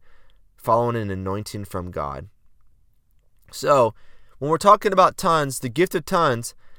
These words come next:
is speech inspired by the Holy Spirit in a language the speaker does not understand.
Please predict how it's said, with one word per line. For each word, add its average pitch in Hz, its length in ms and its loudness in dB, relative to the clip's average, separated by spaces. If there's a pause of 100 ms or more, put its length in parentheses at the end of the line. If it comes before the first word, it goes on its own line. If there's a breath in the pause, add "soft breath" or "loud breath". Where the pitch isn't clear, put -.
(180 soft breath)
is 127 140 0
speech - 480 -4
inspired 147 600 2
by 156 100 2
the 127 120 0
Holy 156 240 2
Spirit 185 500 0
in 127 100 -2
a 131 60 2
language 143 500 -2
the 120 80 -8
speaker 147 380 -6
does 104 160 -6
not 110 160 -2
understand. 110 640 -4